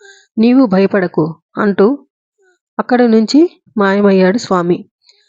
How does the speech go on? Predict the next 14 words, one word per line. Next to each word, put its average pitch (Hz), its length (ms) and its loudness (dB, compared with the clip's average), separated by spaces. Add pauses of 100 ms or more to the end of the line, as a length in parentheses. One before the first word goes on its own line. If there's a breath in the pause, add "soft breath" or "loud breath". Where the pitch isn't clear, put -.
(200)
"స్వామి" 233 440 0
అంటూ 220 280 2
అరుస్తూ 202 380 -2
కళ్ళు 196 240 0
తెరిచాడు 196 460 -2
రాజయ్య. 175 440 0 (1000 soft breath)
ఇంటి 190 220 0
మధ్యలో 226 440 0
ఉన్న 190 180 0
రాజయ్య 180 560 0 (340)
అయితే 214 340 0
రాత్రి 202 340 0
అలాగే 185 340 0
ఆలోచిస్తూ 190 600 -2